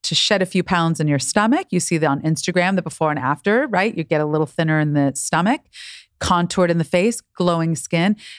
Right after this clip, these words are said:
But what I love about it is the deeper immune boosting benefits.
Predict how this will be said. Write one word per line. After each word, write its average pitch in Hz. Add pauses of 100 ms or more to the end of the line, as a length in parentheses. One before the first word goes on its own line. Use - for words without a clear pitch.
(120)
But 190
what 185
I 240
love 160
about 135
it 143
is 156
the 156
deeper 196
immune 160
boosting 139
benefits. -